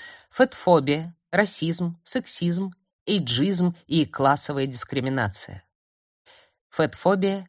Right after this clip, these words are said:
дискриминация людей с избыточным весом или ожирением.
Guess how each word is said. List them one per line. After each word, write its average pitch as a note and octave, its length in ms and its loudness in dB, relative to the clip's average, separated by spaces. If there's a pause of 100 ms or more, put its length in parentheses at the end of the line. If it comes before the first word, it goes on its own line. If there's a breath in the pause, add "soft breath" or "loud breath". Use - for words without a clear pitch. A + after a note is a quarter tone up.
дискриминация F3+ 800 0
людей F3+ 360 0
с - 120 -2
избыточным E3+ 640 -2
весом F3 480 -2
или C#3 340 -4
ожирением. D3+ 800 -2